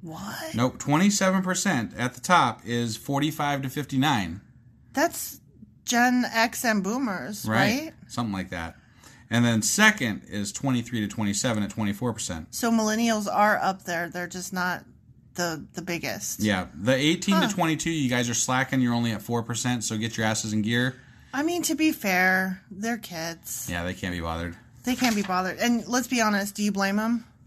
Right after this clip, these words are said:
Speaker 2: Uh, no, not really.
Speaker 1: I mean, when you were that age, were you, granted, okay, when you were that age, podcasts weren't a thing, but
Speaker 2: Right, so I can't really, you know.
Speaker 1: But would you have been into, like, listening to podcasts?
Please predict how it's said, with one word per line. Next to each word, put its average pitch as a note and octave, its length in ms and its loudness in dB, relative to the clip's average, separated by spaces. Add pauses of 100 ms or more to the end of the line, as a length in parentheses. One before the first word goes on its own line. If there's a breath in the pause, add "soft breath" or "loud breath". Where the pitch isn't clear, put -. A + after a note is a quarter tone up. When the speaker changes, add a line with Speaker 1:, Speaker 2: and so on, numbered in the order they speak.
(140)
Speaker 2:
Uh, - 240 -6
no, D#3 300 2
not G#2 220 0
really. G2+ 260 -2 (100)
Speaker 1:
I G3 120 -4
mean, G#3 300 2
when G3+ 200 2
you B3+ 600 0
were A3 180 0
that G#3 220 6
age, G3+ 320 0
were G3+ 180 0
you, G3+ 500 0 (760)
granted, G#3 680 4
okay, G3+ 240 -4
when F#3+ 140 -2
you F#3+ 80 0
were F#3+ 100 0
that F#3 160 4
age, F#3 260 -4 (280 loud breath)
podcasts F#3+ 500 2
weren't F3+ 160 -4
a E3+ 40 -8
thing, F3+ 400 0
but F3 320 2
Speaker 2:
Right, G2 360 2
so - 200 -2
I F#2+ 100 0
can't F#2 260 -4
really, F#2 240 -4
you E2+ 60 -6 (160)
know. G#2 60 -2
Speaker 1:
But A#3+ 320 6 (240)
would G3+ 480 -2
you A#3 140 2
have A3+ 200 -2
been A3+ 320 6
into, G#3+ 600 0 (120)
like, F#3+ 460 0
listening G3+ 420 2
to G3+ 60 -2
podcasts? G3+ 840 -4